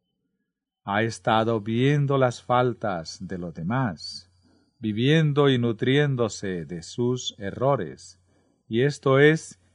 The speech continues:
inanición espiritual.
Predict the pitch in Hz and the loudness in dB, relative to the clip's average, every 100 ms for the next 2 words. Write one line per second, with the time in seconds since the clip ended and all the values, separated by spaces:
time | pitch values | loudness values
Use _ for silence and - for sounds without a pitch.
0 | - 117 104 110 131 131 131 120 113 110 | -8 -4 0 2 0 -2 -6 -4 -2 0
1 | 123 131 135 98 - - 87 87 123 127 | -2 -6 -10 -14 -12 -12 -10 -6 -2 0
2 | 80 64 | -2 -8